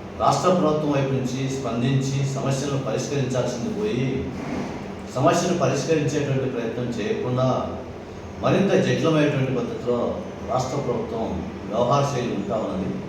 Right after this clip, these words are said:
దీని కారణంగా రాష్ట్ర వ్యాప్తంగా లక్షలాది మంది కార్మికులు తమ సమస్యల పరిష్కారం కోసం రోడ్డు బాట పట్టారు.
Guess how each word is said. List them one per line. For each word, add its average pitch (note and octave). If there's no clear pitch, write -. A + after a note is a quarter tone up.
దీని C3+
కారణంగా D#3
రాష్ట్ర C#3+
వ్యాప్తంగా C#3
లక్షలాది D3
మంది C3
కార్మికులు C3+
తమ C3
సమస్యల E3+
పరిష్కారం C#3
కోసం B2+
రోడ్డు C3+
బాట C3
పట్టారు. -